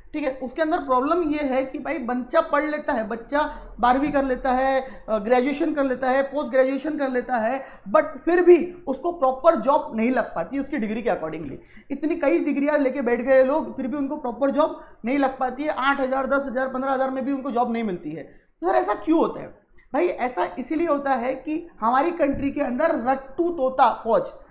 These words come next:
तैयार हुई है, to be very honest, रट्टू तोता फौज, ठीक है, जो सिर्फ और सिर्फ पढ़ते हैं, रट्टा लगाते हैं, एग्जाम देते हैं, pass होते हैं, degree लेके बैठ जाते हैं।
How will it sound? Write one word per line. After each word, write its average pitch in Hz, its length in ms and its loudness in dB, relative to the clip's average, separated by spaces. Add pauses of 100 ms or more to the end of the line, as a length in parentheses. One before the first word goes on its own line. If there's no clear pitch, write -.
(100)
तैयार 175 200 2
हुई 151 140 -4
है, - 140 -10 (560)
to 240 60 -2
be 240 160 6
very 226 200 4
honest, - 320 -12
रट्टू 269 560 2
तोता 240 480 2
फौज, 240 280 2 (1800)
ठीक 285 120 -4
है, - 280 -2 (160)
जो 339 160 4
सिर्फ 370 380 0
और 320 200 10
सिर्फ 359 260 0 (320)
पढ़ते 247 280 4
हैं, 330 340 4
रट्टा 220 280 2
लगाते 294 380 4
हैं, 330 80 4
एग्जाम 277 460 2
देते 294 200 -4
हैं, 349 240 0
pass 277 240 2
होते 294 180 -4
हैं, 311 200 0
degree 269 200 0
लेके 277 220 2
बैठ 247 200 2
जाते 170 240 -2
हैं। - 120 -16